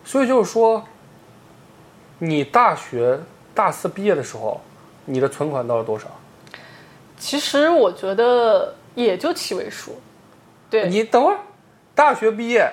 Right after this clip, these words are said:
Speaker 1: 你看你天天说这个话，我真不想听啊。也就七位数，<laughs> 也就七位数。你知道我大学毕业的时候有多少存款吗？
Speaker 2: 采访一下。
Speaker 1: 四位数啊！<laughs> 现在只有，没有四，四位数还是家里给的，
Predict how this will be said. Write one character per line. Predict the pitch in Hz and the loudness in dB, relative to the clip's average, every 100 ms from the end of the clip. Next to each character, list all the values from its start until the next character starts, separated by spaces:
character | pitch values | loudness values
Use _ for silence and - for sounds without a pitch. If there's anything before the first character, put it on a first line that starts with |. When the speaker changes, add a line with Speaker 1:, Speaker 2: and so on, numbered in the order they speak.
| - | -4
Speaker 1:
你 | 143 | -4
看 | 190 | -4
你 | 175 | -4
天 | 156 185 | -6 -6
天 | 170 160 | -2 -4
说 | 165 165 | -4 -6
这 | 160 | -6
个 | |
话， | 151 151 | -4 -4
我 | 139 147 | -4 -6
真 | 196 214 | -4 -2
不 | |
想 | 196 147 | -4 -4
听 | 143 | -6
啊。 | 139 139 - | -4 -4 -2
也 | 170 202 190 | 2 4 4
就 | 349 466 | 4 4
七 | - - | 2 -2
位 | 214 196 | 0 0
数， | 175 - - | -2 -8 -12
<laughs> | - | -6
也 | 208 247 285 269 | 2 4 6 4
就 | 262 440 494 294 | 6 6 6 2
七 | - 254 | 0 4
位 | 262 233 | 4 4
数。 | 202 208 165 - - - | 2 2 2 -2 -16 -2
你 | 349 359 | 2 4
知 | 415 | 4
道 | 440 | 6
我 | 427 | 4
大 | 453 440 | 4 4
学 | 508 415 | 4 4
毕 | 440 | 4
业 | 427 | 4
的 | - | 4
时 | 427 | 4
候 | 440 | 6
有 | 427 370 | 4 6
多 | 466 | 4
少 | 427 | 4
存 | - 453 | 4 4
款 | 403 | 4
吗？ | 302 311 - - - - - _ _ _ _ - | 4 4 2 -6 -20 -20 -20 _ _ _ _ -10
Speaker 2:
采 | 240 | -6
访 | 247 226 | -6 -6
一 | |
下。 | 226 - _ _ 494 | -8 -12 _ _ -18
Speaker 1:
四 | - 370 | -2 2
位 | 359 311 | 4 4
数 | 285 | 4
啊！ | 285 - 508 - - - 185 - - | 6 4 2 -2 -4 0 0 0 -2
<laughs> | - - - - | -2 0 0 0
现 | - | 0
在 | - 427 | 2 2
只 | - | 4
有， | 294 240 - - | 4 2 0 -4
没 | 190 | 2
有 | 247 | 4
四， | 247 208 | 2 -4
四 | 185 330 | 0 2
位 | 240 | 4
数 | 214 | 4
还 | |
是 | 214 | 2
家 | 208 202 | 2 2
里 | |
给 | 175 131 | 0 -2
的， | 117 | -2